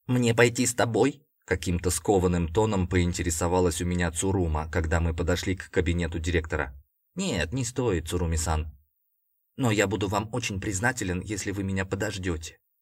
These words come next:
Я быстро». Секретарь директора оказался моложавым, худощавым японцем, буквально закопанным в бумажной работе.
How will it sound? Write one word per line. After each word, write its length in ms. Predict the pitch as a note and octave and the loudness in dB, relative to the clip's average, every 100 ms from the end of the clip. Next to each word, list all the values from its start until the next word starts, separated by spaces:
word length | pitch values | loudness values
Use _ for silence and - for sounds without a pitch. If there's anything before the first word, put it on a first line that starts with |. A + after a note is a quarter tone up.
| _ | _
Я 200 | - C3 | -2 0
быстро». 500 | A2+ F2 - - F2 - _ _ _ | 0 -2 -6 -8 -10 -12 _ _ _
Секретарь 580 | - F#2 F#2+ F2+ B2+ B2+ | -4 -2 0 4 4 4
директора 460 | A2+ A#2+ A#2+ B2 | 4 4 6 2
оказался 760 | - - G2 G#2 G#2+ - G2 - | 2 0 2 4 2 2 2 2
моложавым, 720 | A2 A2 F#2+ F2+ A#2+ A2+ G#2+ | 2 2 2 4 4 4 -2
худощавым 580 | - F2 D#2+ B2 A#2 F#2 | -2 -2 0 2 2 0
японцем, 640 | D#2+ D#2+ A2+ B2 A#2+ F#2+ | -2 0 2 2 -2 -2
буквально 520 | F#2 - A2+ B2 A2+ | -4 2 2 4 0
закопанным 680 | G2 F2+ A2+ A#2 A2 G2 F2+ | -2 0 6 6 6 0 -2
в 80 | F2 | 0
бумажной 480 | F#2 F2 D#2 E2 D#2 | 0 2 2 0 0
работе. 440 | D2+ D2 - D2 | 0 -2 -6 -14